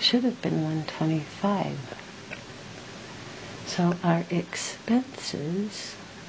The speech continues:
are too big. If our expenses are too big, cost of goods sold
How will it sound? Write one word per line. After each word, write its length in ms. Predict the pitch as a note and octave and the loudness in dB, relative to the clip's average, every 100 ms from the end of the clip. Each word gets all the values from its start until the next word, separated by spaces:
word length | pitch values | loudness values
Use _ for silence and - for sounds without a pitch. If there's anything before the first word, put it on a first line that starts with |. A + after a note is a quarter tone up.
| - - - - - - | -14 -14 -14 -14 -12 -4
are 120 | E3 | 0
too 240 | E3+ - - | 0 0 2
big. 440 | - C4 E3 - - - - - - - - - - - | 6 6 4 -4 -10 -18 -16 -16 -12 -12 -12 -8 -2 0
If 200 | E3+ E3+ | 2 4
our 200 | D#3+ D#3 - - - - | 4 2 -6 -10 -8 -2
expenses 720 | E3+ - - A#3+ - F#3 E3+ | 0 4 6 6 6 2 2
are 140 | D#3+ | 0
too 240 | D#3+ - E3+ - | 0 -2 0 4
big, 340 | A3+ G3+ - | 6 6 4
cost 420 | - D#3+ - - | -4 -4 -4 -4
of 180 | F3 - | -4 -2
goods 260 | - F3 - | 0 0 -2
sold 560 | - D#3 D3+ D#3+ E3 | 0 2 4 2 0